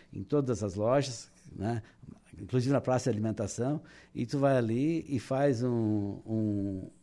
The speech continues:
um boleto só, tu pode pagar via internet, via celular, lotérica e tal, tudo até em dez, conforme a compra, até, até em dez pagamentos. Então, é um, é um diferencial que o shopping tem. E,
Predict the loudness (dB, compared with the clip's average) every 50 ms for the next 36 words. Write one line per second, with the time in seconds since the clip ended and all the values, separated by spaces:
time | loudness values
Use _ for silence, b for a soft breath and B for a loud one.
0 | -18 -10 -6 -4 -4 -2 0 2 4 4 6 6 4 2 2 -2 2 4 6 6
1 | 6 6 4 0 -2 0 2 0 2 4 2 2 2 2 2 2 2 0 0 -2
2 | -2 -2 0 -2 0 -2 -2 -4 -4 -6 -6 -4 -4 -6 -6 -4 -4 0 2 2
3 | 4 4 4 2 0 0 -2 -2 -2 -4 -4 0 4 6 6 6 6 4 0 -2
4 | -4 0 0 0 0 -2 B B B B B -2 2 4 4 2 4 2 2 2
5 | 4 2 2 0 -2 -4 -10 -14 -10 -8 -6 -2 0 2 2 4 2 2 2 2
6 | 2 2 2 2 0 -2 -2 2 2 4 4 4 4 2 2 2 2 2 2 2
7 | 4 4 4 2 2 -2 B B B B 2 4 6 6 6 6 6 4 0 -2
8 | B B B B 2 4 4 6 6 6 6 6 8 6 6 6 6 4 2 2
9 | 2 2 2 0 0 0 2 2 2 2 0 B B B B B B B B B
10 | B B B B B -20 -20 -20 _ -4 0 2 4 4 2 0